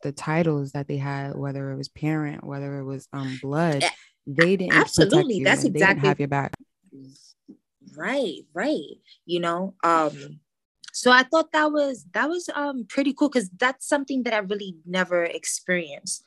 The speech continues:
Speaker 1: Mm-hmm.
Speaker 2: with anybody, especially with the environment, you know, we grew up in. It's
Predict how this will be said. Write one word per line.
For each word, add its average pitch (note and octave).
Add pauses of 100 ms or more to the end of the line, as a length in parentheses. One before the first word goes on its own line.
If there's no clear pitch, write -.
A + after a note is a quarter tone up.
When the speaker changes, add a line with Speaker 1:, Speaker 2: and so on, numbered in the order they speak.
(140)
Speaker 1:
Mm-hmm. D3+ (240)
Speaker 2:
with D#3+
anybody, D#3+
especially F3
with E3+
the E3
environment, D3+
you E3+
know, C#3 (600)
we F#3+
grew D3+
up D3
in. D3
It's -